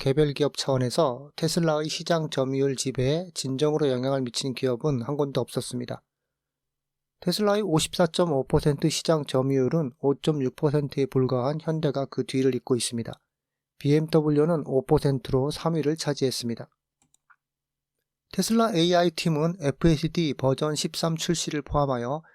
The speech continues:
현재 진행 중인 프로젝트에 대한 업데이트를 제공했습니다. 팀의 게시물에 따르면 다가오는 추수감사절에는 많은 테슬라 고객이 에프에스디 버전 십삼을 경험할 수 있을 것으로 보입니다. 구월 초 테슬라 에이아이 팀은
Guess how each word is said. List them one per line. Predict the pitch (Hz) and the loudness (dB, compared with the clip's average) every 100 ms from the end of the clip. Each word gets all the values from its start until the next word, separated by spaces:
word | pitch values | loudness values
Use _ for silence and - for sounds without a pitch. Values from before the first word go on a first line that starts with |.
| _ _ | _ _
현재 | - 175 185 | 0 2 4
진행 | 170 139 147 156 | 2 2 0 0
중인 | 156 160 | -2 -2
프로젝트에 | 156 170 156 - 143 135 | 0 0 0 0 0 2
대한 | 151 | 2
업데이트를 | 160 123 147 139 - 151 147 | 0 -2 0 0 0 -2 0
제공했습니다. | 131 131 127 - 123 117 - _ _ _ _ _ _ _ - | -2 -2 -2 -4 -6 -6 -10 _ _ _ _ _ _ _ -6
팀의 | - 202 202 | 0 2 2
게시물에 | 151 143 175 165 | 2 2 2 2
따르면 | 160 139 143 156 117 | 2 2 2 0 -2
다가오는 | - 135 147 147 143 151 | -4 2 2 2 0 -2
추수감사절에는 | 135 160 160 160 143 147 131 120 139 147 110 _ _ | -4 -2 0 -2 -2 -2 -2 -4 -2 -4 -6 _ _
많은 | 135 135 151 | -2 0 0
테슬라 | 156 160 160 156 | 0 -2 0 2
고객이 | 139 127 131 135 127 175 185 _ _ - | 0 0 2 2 0 -4 -6 _ _ -6
에프에스디 | 135 - 151 - - | -2 2 2 0 -4
버전 | 151 127 127 139 | -2 -2 0 -2
십삼을 | - - - 143 151 123 | -4 -4 -2 0 0 -2
경험할 | 110 131 135 135 | -2 0 0 0
수 | - | -2
있을 | 131 - | -4 -6
것으로 | - 123 - | -8 -6 -4
보입니다. | 131 123 113 110 110 _ _ _ _ _ _ - | -2 -4 -4 -8 -12 _ _ _ _ _ _ -4
구월 | 139 156 180 | 0 2 2
초 | - 190 | 4 2
테슬라 | - - 185 180 | 2 2 4 4
에이아이 | 165 147 151 143 | 2 2 4 2
팀은 | - 175 190 | 0 -4 -4